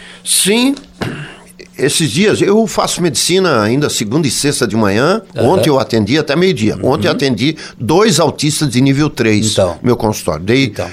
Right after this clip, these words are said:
Speaker 1: diagnóstico, passei uma outra lei que a gente aprovou, não é minha, mas foi através de um de um relatório que eu fiz como relator da matéria, que é a liberação da cannabis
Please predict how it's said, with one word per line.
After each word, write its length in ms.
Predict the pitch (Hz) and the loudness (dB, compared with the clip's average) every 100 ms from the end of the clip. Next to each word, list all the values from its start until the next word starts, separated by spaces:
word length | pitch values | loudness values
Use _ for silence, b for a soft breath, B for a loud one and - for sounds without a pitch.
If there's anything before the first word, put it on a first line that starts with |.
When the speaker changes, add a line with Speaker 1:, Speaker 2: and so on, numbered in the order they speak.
| - | -6
Speaker 1:
diagnóstico, 760 | 110 143 170 156 151 143 - | -2 0 2 2 2 0 -4
passei 600 | 104 110 110 147 147 131 B B B - | -4 -2 0 0 2 2 B B B -2
uma 160 | 123 | 2
outra 300 | 139 160 143 | 2 2 2
lei 240 | 117 143 147 | 2 2 2
que 100 | 117 | 0
a 60 | |
gente 260 | 104 127 120 | 0 0 -2
aprovou, 640 | 110 110 104 92 135 151 | -2 0 0 2 2 4
não 240 | 117 127 | 4 2
é 100 | 127 | 2
minha, 520 | 151 143 214 202 180 180 B B B - | 2 2 2 2 0 -4 B B B 0
mas 500 | 113 147 139 - - B - | 2 2 0 -2 -4 B -14
foi 360 | - 147 156 | -4 0 2
através 800 | 147 135 139 110 95 160 202 156 | 2 2 0 0 2 2 0 -2
de 180 | 131 113 | -2 2
um 380 | 185 180 156 127 B B B B 101 | 4 4 4 2 B B B B 0
de 80 | |
um 100 | 131 | 2
relatório 840 | 123 190 208 147 - 165 175 127 98 - - | 4 4 2 0 0 2 4 2 0 -6 -2
que 80 | |
eu 60 | 151 | -2
fiz 280 | - 160 165 | 0 0 0
como 280 | 123 123 95 | 2 2 2
relator 520 | 151 123 - 156 156 B B - | 2 0 0 0 0 B B -6
da 100 | 113 | -2
matéria, 420 | 104 101 135 175 | -2 0 0 0
que 140 | 180 | 0
é 60 | 196 | 0
a 160 | 202 196 | 0 0
liberação 540 | 196 226 185 - 226 | 2 2 2 0 0
da 100 | 214 | 0
cannabis 640 | - 214 214 127 92 - | 0 0 2 0 -4 -6